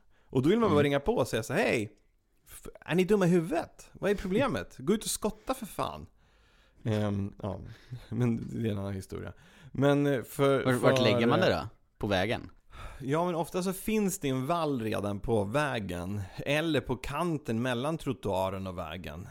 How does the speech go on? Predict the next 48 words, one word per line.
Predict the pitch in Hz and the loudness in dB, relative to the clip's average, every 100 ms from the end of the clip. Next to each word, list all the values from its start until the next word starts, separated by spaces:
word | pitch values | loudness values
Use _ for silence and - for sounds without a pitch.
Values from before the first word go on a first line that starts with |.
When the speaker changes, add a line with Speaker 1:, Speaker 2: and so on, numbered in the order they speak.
| 98 | -12
Speaker 1:
Det | 104 | -6
viktiga | 127 135 - 190 180 135 | -2 -2 -2 0 2 2
Speaker 2:
Mm. | 104 | 2
Speaker 1:
är | |
att, | 107 107 - | -2 -6 -10
du, | 101 110 107 - | -4 -4 -2 -4
att | 113 | -2
trottoaren | 135 113 113 117 107 | -2 -2 0 0 -2
är | |
framkomlig | 104 127 104 95 - 160 160 85 - | -4 -4 -4 -4 -4 -2 -2 -4 -6
så | |
att | 95 | -10
du | |
kan | 101 101 | -8 -8
gå | 101 147 | -6 -6
på | - 85 | -6 -8
den. | - - - - | -10 -14 -20 -6
Det | - | -2
där | 127 101 | 2 4
har | 175 | 6
ju | |
också | 226 - 147 | 4 4 0
att | |
göra | 131 113 | 2 2
med | 113 107 | 0 -2
att | 98 110 | -2 0
du | 123 | 0
som | 113 117 | 0 -4
till | 120 | -4
exempel | 110 - 104 95 101 | -4 -2 -4 -4 -4
har, | 98 95 95 | -4 -6 -8
mm, | 110 101 98 98 98 | -8 -6 -6 -6 -8
si-, | 98 131 110 | -4 -2 -2
som | - 120 | -2 -2
sitter | 117 110 | -2 -2
i | |
rullstol | 107 131 98 - 240 180 | 2 4 2 -2 -4 -4
ska | - 107 | -2 -2
ju | 123 | -2
kunna | 190 | -2
ta | 156 - 131 | -4 -4 -4
dig | 107 | -2
fram. | - - 104 | -2 -2 0
Våra | 110 | 0
svenska | 113 131 107 - | 0 -2 -2 -4
trottoarer | - 185 131 113 107 | -2 -2 0 0 0
är | 120 | 0
ju | 165 117 104 | 0 0 0